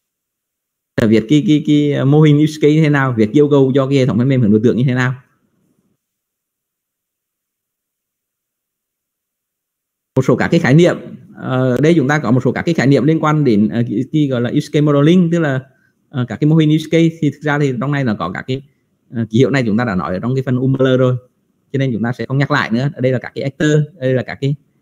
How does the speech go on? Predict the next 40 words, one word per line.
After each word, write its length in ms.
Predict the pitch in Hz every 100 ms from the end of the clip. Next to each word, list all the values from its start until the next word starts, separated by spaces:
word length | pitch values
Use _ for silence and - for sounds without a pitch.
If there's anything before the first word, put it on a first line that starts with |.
| _ _
ờ, 260 | 147 113 113 139
use 180 | - -
case. 340 | 160 156 - _ _ _ _ _ _ _ _ _ _ _ _ _ _ _ _ _ _ _ _ _ _ _ _ _ _ _ _ _ _ _ _
Và, 400 | 143 165 160 151
ờ, 560 | 143 139 131 127 135 131
ở 60 | 139
đây 80 |
nhắc 160 | 170 185
lại 220 | 175 107
là 100 | 131
đây 140 | 135 156
là 240 | 143 123
các 120 | - -
cái, 140 | 151 170
từ 100 | 156
các 80 | 123
cái 200 | 151 135
use 300 | 120 156 160
case 160 | 175 165
và 80 | 139
các 120 | 113
cái, 100 | 147 147
ờ, 1080 | 131 131 127 127 127 123 123 123 120 120 -
actor 400 | 160 165 185 175 170 -
chúng 120 | 107
ta, 260 | 131 147 151 _
ờ, 140 | - 107
vẽ 180 | 104
được 80 | 120 85
các 120 | 85
cái, 140 | 135 151 _ _ _ _ -
ờ, 340 | 123 110 107 107 135
use 160 | - -
case 120 | 131
diagram 480 | 135 131 131 139 139 _ _ _
ở 60 | -
trong 180 | 117 123
U 100 | 127
M 40 |
L. 140 | 131